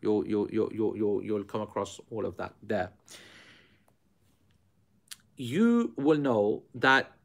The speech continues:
there's a sunnah way of al-iftirash, right foot up, left foot down, okay? That's a sunnah position all the time. And then you've got the sunnah of tawarruk, which is to slide the left foot,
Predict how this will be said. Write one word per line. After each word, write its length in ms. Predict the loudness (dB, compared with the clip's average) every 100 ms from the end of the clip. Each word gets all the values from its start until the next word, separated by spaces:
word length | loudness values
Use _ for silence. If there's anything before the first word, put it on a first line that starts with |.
| _ 4
there's 260 | 6 6
a 60 | 2
sunnah 380 | 2 2 4 4
way 180 | 6
of 140 | 6 6
al-iftirash, 760 | 4 4 4 6 4 2 -12 -18 _ _ _
right 280 | 2 2 2
foot 200 | -2 2
up, 300 | 2 0 -10
left 220 | -4 -4 0
foot 200 | 0 2
down, 320 | 2 2 -2 _ _ -10
okay? 400 | 0 4 4 2
That's 200 | -2 -2
a 40 | -4
sunnah 300 | -2 0 0
position 500 | 0 -2 -2 -6 -6 _ _ _ 4
all 160 | 4
the 100 | 4
time. 380 | 0 0 0 -4 _ _
And 100 | 2
then 100 | 2
you've 80 | 4
got 160 | 2
the 80 | 0
sunnah 300 | 0 0 2
of 220 | 0 -2
tawarruk, 600 | 2 6 8 8 2 2
which 160 | -10 -6
is 120 | -6
to 100 | -6
slide 440 | -6 0 4 4 2
the 60 |
left 280 | 2 0 2
foot, 160 | -2